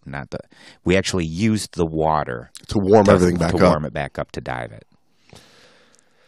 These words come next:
Speaker 2: The most spectacular images are often taken with rocky ice formations.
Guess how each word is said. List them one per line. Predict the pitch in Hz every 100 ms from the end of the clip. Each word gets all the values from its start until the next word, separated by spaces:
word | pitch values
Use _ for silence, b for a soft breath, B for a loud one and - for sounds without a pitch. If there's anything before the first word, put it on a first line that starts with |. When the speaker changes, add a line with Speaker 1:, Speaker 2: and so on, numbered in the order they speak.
| b b b
Speaker 2:
The | 120
most | 131 -
spectacular | 131 - 147 170 147 139
images | 120 135 110 90
are | 82 -
often | 95 - 110
taken | - 101 - 87 -
with | 85 -
rocky | 90 95 101 107 107 92
ice | 101 -
formations. | 101 95 92 95 - -